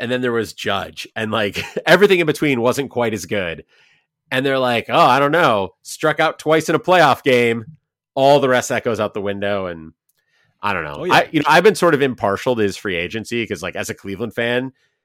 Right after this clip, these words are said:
Speaker 1: you know, I can tell you one team that's not gonna sign him, <laughs> and that's my
Speaker 2: <laughs>
Speaker 1: team. But now I just,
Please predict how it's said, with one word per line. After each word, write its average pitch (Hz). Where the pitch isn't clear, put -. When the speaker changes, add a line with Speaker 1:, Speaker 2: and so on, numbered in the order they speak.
Speaker 1:
you 101
know, 98
I -
can -
tell 135
you 110
one 104
team 135
that's 127
not 95
gonna 135
sign 135
him, 156
<laughs> -
and 151
that's -
my 135
Speaker 2:
<laughs> 202
Speaker 1:
team. 180
But 143
now 160
I 180
just, -